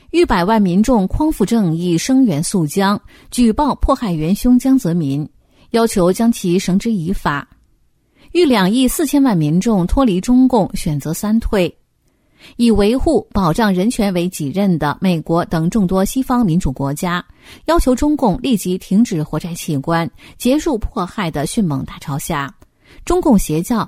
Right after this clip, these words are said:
已经走到了山穷水尽、穷途末路的境地。中国人讲天时、地利、人和，此时正是解体中共、结束迫害、重振中华的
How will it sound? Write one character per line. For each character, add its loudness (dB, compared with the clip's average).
已 0
经 4
走 -2
到 -2
了 0
山 0
穷 0
水 -4
尽、 -2
穷 0
途 2
末 -2
路 -2
的 -6
境 -4
地。 -8
中 4
国 2
人 2
讲 -2
天 2
时、 -2
地 0
利、 -4
人 -2
和， -4
此 2
时 -2
正 0
是 2
解 0
体 -4
中 4
共、 0
结 -2
束 -4
迫 -4
害、 -6
重 6
振 0
中 2
华 -8
的 -2